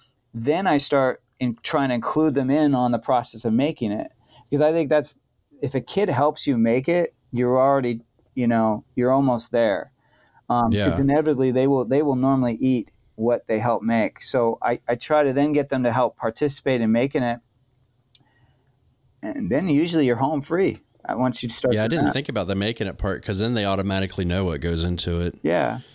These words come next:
Speaker 2: So.
Speaker 1: Yeah. And, and a lot of times when you're help-, when they're helping you make it, w-, you know, a lot of people skip the step, but you should actually help them. You should have them taste things before they,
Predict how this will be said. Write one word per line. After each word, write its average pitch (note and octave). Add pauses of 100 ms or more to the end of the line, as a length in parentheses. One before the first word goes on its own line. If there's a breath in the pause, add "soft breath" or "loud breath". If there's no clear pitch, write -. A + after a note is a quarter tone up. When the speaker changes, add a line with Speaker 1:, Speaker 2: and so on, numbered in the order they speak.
(260 soft breath)
Speaker 2:
So. -
Speaker 1:
Yeah. A#2 (340 loud breath)
And, E3
and E3+
a E3
lot F#3
of F#3
times F3+
when D3
you're C3+
help-, C#3+
when C#3
they're C3
helping D#3+
you B2+
make C#3+
it, B2 (560 loud breath)
w-, A#2+ (140)
you C3+
know, C3+
a -
lot D3+
of E3+
people E3+
skip -
the B2+
step, E3+
but C3
you B2+
should C3+
actually C#3
help D3+
them. C#3
You C3
should C#3+
have D#3
them B2
taste F#3
things B2+
before C#3+
they, C3